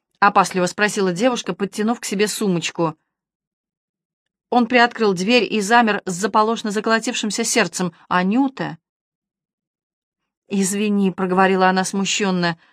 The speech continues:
«Я не могла оставить у тебя ключи. Приехала домой и поцеловала дверь.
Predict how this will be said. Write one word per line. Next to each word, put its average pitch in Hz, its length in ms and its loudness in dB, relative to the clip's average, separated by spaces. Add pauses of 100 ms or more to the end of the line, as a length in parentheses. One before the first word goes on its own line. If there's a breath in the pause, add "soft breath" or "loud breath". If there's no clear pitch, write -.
(680)
«Я 247 800 2
не 240 200 0
могла 262 380 4
оставить 220 380 0
у 196 40 -8
тебя 196 240 -2
ключи. 185 520 -4 (760)
Приехала 254 460 4
домой 240 360 4
и 214 320 -4
поцеловала 220 640 0
дверь. 190 420 0